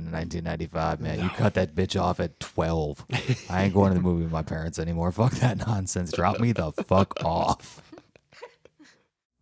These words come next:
Speaker 1: But yeah, so Alan and Archer, they go to the shop and the next day and they find out that all the toys are missing. Everybody's out of their boxes. The fucking juice is fucking loose.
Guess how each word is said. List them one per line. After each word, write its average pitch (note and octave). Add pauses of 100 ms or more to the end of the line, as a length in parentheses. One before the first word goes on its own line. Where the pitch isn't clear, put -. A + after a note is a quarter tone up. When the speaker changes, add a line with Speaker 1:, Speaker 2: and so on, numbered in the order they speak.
(140)
Speaker 1:
But G#2
yeah, D#2
so -
Alan D3
and D3
Archer, A#2
they A2+
go B2
to C3+
the C3
shop G#2
and F#2+ (140)
the G#2
next G2
day F#2+
and F#2
they F#2
find G2
out G2
that F#2+
all G2+
the F#2
toys F2+
are E2+
missing. D#2+
Everybody's F#2+
out F#2
of F2
their F2
boxes. D2+ (560)
The F2+
fucking G2
juice G2+
is F2
fucking F#2
loose. -